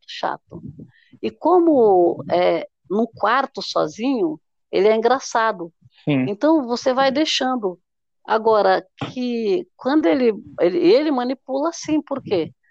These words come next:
Speaker 1: Não por ser bom jogador, porque ele é chato. Porque ele, ele fica no ouvido da pessoa,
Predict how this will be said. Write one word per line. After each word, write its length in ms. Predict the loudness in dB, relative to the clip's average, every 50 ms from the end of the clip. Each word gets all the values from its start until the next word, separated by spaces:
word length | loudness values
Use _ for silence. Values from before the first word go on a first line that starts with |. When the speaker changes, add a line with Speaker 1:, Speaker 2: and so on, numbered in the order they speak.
| _ _
Speaker 1:
Não 160 | -2 -2 0
por 140 | 0 0 -2
ser 180 | 0 2 0 2
bom 200 | 2 0 0 0
jogador, 340 | 0 2 2 2 0 0 -4
porque 220 | -6 -6 -4 -2
ele 80 | 0 0
é 60 | 0
chato. 480 | -2 -2 -2 -2 -2 -2 -4 -8 -14 -20 -20 _ _ _ _ _ _ _ _ _
Porque 220 | -4 -4 0 2
ele, 140 | 2 2 2
ele 260 | 2 4 4 2 2
fica 260 | 2 -2 -4 -2 0 0
no 100 | 0 0
ouvido 280 | 0 0 -2 -4 -2 -2
da 120 | -2 -2
pessoa, 680 | -2 -4 -6 -8 -4 -2 0 2 2 2 2 0 -4